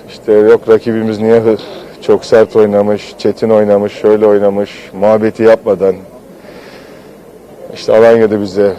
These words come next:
koro koro oynadı. Erzurum'da ikinci yarıda gördünüz nasıl oynadığını. Burada Ankara Gücü de re-, rekabetin güzelliği de bu, ligin güzelliği de bu. Onun için biz bununla ilgili de bir şikayette bulunacağız.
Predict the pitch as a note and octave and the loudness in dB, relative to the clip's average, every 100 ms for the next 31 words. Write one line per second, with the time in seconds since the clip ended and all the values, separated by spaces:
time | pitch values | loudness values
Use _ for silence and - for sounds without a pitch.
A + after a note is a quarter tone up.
0 | - - G#2+ - A2+ G#2 G2 F#2+ A2 A2 | -10 -4 -2 0 0 0 0 0 2 4
1 | A2+ A2 A2 G#2+ G#2 - A2 G#2+ G#2+ G2+ | 2 2 -2 -2 -4 -6 -4 2 2 2
2 | G2+ G#2+ G2+ G2+ G2 F#2+ - F#2+ F#2 F#2 | 2 2 0 -4 -4 -4 -4 -4 -4 -6
3 | G#2 G#2+ A2 A2+ A#2 G2+ F#2+ F2+ F#2+ A2+ | -4 0 2 2 0 -4 -4 -8 -8 -8
4 | A2 - - A2 G#2+ G2+ - - A2 G2+ | -10 -20 -16 -2 -2 -2 -12 -4 -2 2
5 | A#2+ A#2 A#2+ A#2 G#2+ A#2+ B2+ A#2+ A#2+ C#3 | 2 2 0 -4 2 4 4 0 -2 -2
6 | B2 C3+ B2 B2+ C3 C3+ A2+ E2+ D#2+ - | -2 -4 0 2 2 2 -2 -2 -6 -16
7 | - - - - - - - G#2 A2 - | -20 -20 -20 -20 -20 -16 -8 -6 -6 -8
8 | G#2+ G#2+ A2 A2 A2 G#2 G#2 G#2+ G#2+ G#2+ | -10 -6 -6 -2 -2 -2 -4 -4 0 2
9 | G#2+ F#2+ - - F#2+ F#2+ - A2 G2+ - | 2 0 -14 -18 -14 -14 -4 0 0 -2
10 | G2+ G#2 G2+ F#2+ G2+ G2+ - | -8 -8 -8 -4 -4 -4 -10